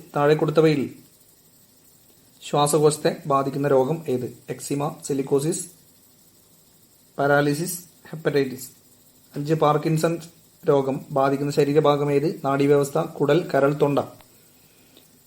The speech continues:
ആറ്, വിഷൂചിക എന്നറിയപ്പെടുന്ന രോഗം, മരാസ്മസ്, കോളറ, ക്ഷയം, പ്ലേഗ്. ഏഴ്, മരണമില്ലാത്തത് എന്നറിയപ്പെടുന്ന ഏകകോശ ജീവി ഏത്?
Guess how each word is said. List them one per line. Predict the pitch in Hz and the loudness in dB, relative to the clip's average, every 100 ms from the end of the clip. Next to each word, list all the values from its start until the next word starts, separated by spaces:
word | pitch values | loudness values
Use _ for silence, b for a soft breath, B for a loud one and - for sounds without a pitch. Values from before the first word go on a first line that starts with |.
| _ _ _ _ _ _ _ | _ _ _ _ _ _ _
ആറ്, | 151 151 196 - - _ _ _ _ _ _ _ _ _ _ _ _ _ _ | 2 4 2 -2 -18 _ _ _ _ _ _ _ _ _ _ _ _ _ _
വിഷൂചിക | 151 151 175 170 175 | -2 2 2 4 2
എന്നറിയപ്പെടുന്ന | 180 160 156 156 156 147 151 220 269 - _ _ _ _ _ _ _ _ _ 156 | 2 2 4 6 4 4 0 0 -6 -16 _ _ _ _ _ _ _ _ _ 4
രോഗം, | 156 143 120 - _ _ _ _ _ _ _ _ _ - | 6 6 0 -12 _ _ _ _ _ _ _ _ _ -4
മരാസ്മസ്, | 143 143 143 160 196 - - _ _ _ _ | 2 2 2 -2 -2 -8 -20 _ _ _ _
കോളറ, | - 139 143 180 - _ _ | 2 6 6 2 -6 _ _
ക്ഷയം, | - 151 147 226 - - | -2 2 2 0 -6 0
പ്ലേഗ്. | 147 131 113 - _ _ _ _ - | 2 0 -6 -14 _ _ _ _ 0
ഏഴ്, | 143 143 139 | 2 2 0
മരണമില്ലാത്തത് | 143 143 160 175 165 160 160 156 - - - | 0 2 4 4 4 2 2 0 -2 -6 -6
എന്നറിയപ്പെടുന്ന | 135 143 147 147 143 151 147 | 0 2 4 4 2 -2 0
ഏകകോശ | 143 143 151 147 151 | 2 4 4 2 0
ജീവി | 139 139 156 160 | -2 0 0 0
ഏത്? | 135 123 | 0 0